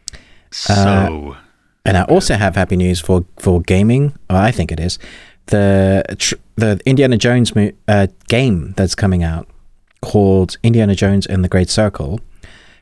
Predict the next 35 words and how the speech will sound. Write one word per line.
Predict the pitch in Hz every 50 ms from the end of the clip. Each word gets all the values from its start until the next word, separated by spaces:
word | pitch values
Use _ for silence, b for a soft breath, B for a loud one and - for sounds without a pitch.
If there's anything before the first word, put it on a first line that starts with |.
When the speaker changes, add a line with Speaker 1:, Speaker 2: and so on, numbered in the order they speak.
| b b -
Speaker 2:
Uh, | - 101
so | - - 104
it's | 95 87 -
like | 101 90 -
a | 101 90 87 87 85 85
f-, | 85 - - - - - - - -
first-person | - - 104 87 - - - 80 - - 82
action | 82 85 82 - - 90
adventure, | 85 - 90 82 82 - - 80 78 - -
as | 87 90 82
it | 80
should | - - 98 - -
be. | 85 85
It's | 82 -
got | - 92 80
its | 80 -
own | 90 80
storyline | - - - 98 92 92 92 87 90 90 87
set | - - 101 95 -
between | - 85 - - 101 95 92 92 90 B B B B B
the | 101
second | - - - 117 110 - - 117 113
and | 101 90
third | - - 104 104 107 104 -
movie. | 92 90 95 92 101 113 170 202 - b b b b b b b b b b -
Um, | 107 107 107 104 104 101 104 104 -
the | 98 104
voice | 92 92 98 101 107 113 120 123 123 - - - - - -
of | 95 92 90 90 90 87 - - - - - - _ -
India | - 101 90 90 92 90
is | 76 104
played | - - - 104 98 -
by | - 98 95 95
Troy | - - - 107 104
Baker, | 101 - 98 107 - - 151 170